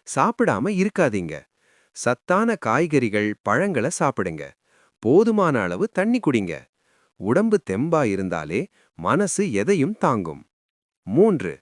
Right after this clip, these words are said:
"நோ" சொல்ல பழகுங்க. உங்கள மதிக்காத உறவினர்கள் கூப்பிடுறாங்கங்கிறதுக்காக மனசுக்கு இஷ்டம் இல்லாம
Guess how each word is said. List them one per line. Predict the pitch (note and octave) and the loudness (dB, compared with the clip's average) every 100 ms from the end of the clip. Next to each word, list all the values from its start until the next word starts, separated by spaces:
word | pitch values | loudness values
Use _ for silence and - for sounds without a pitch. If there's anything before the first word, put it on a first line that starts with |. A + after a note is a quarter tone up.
| _ _ _ _ | _ _ _ _
"நோ" | F2+ B2+ F#3+ F#2+ D2 | 0 4 4 2 -4
சொல்ல | - E3 A2 G3 | -4 -2 0 -2
பழகுங்க. | - E3+ A#2 F#2+ D2 C#2 _ _ _ _ _ | 0 0 0 -4 -6 -14 _ _ _ _ _
உங்கள | C3+ F#3 F3+ C3+ | 0 2 4 4
மதிக்காத | G2+ D#3+ A#3 A3+ A#3 | 2 -2 -2 0 2
உறவினர்கள் | A3+ D3 D3+ D3+ C#3+ B2 A#2+ - | 2 2 0 2 0 0 -2 0
கூப்பிடுறாங்கங்கிறதுக்காக | E3+ G3 F#3+ D3+ B2 B2 C3 A2 F#2+ F2+ E2+ E2+ A#2 F2 _ _ _ | -4 -2 0 0 0 -2 -2 -4 -4 -10 -8 -4 -6 -6 _ _ _
மனசுக்கு | F2 G#2 A#3 - A3 A#2 | 0 2 2 -2 -6 -6
இஷ்டம் | G2+ - A#3+ G3 | -6 -4 0 0
இல்லாம | G#2+ F#2 D#2+ G#2 | 0 -2 -4 -6